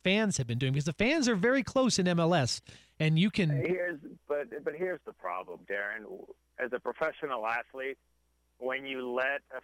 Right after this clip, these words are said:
Speaker 2: fan get under your skin like that, you saw the video.
Speaker 1: Yeah.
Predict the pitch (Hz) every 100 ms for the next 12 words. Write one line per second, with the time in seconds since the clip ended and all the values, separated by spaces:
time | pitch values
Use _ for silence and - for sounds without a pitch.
0 | - 123 127 131 120 123 120 113 104 -
1 | 120 123 131 123 117 123 123 131 208 -
2 | 131 113 98 107 101 104 104 _ 151 127